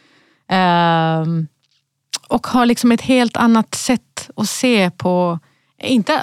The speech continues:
han ko-, han jobbar ju visserligen också i, i, inkrementellt och iterativt och så, så, vilket är jätteskönt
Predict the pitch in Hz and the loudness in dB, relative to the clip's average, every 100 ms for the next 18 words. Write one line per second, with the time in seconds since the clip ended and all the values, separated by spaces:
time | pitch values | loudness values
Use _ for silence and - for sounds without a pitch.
0 | 208 220 226 208 - 220 233 208 175 175 | 0 0 0 0 0 0 2 2 0 -2
1 | 170 175 175 180 - 196 - 135 - - | -2 -2 0 0 0 -2 -2 -4 -6 -8
2 | - - 196 - 202 180 180 185 180 170 | -10 -10 -8 -4 -2 0 0 2 0 -2
3 | - 139 - - 180 180 185 - 196 - | -4 -4 -4 -4 -4 -2 -6 -6 -6 -6
4 | 196 - 202 170 185 180 180 180 180 - | -8 -4 -4 -4 -4 -2 -2 -2 -4 -6
5 | 185 202 185 | -4 -2 -2